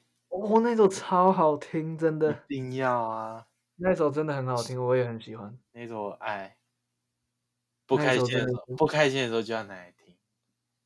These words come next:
Speaker 1: 那一首真的是实至名归。
Speaker 2: 真的。
Speaker 1: 他，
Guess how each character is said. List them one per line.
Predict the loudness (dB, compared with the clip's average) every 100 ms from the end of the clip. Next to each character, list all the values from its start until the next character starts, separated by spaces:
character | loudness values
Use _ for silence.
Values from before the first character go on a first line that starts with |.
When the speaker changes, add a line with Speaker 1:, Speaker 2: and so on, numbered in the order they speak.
| _ _
Speaker 1:
那 | 2 4
一 |
首 | 6 6
真 | 6 4
的 |
是 | 0
实 | -2 -4 -4
至 | 0 0
名 | 0 -4
归。 | -2 -2 -4 -8 _ _
Speaker 2:
真 | -18 -16 -18
的。 | -18 -18 -18 -20 -20 _ _ _ _ _ _ -18 -16 -16 -20 _ _ _ _
Speaker 1:
他， | 0 6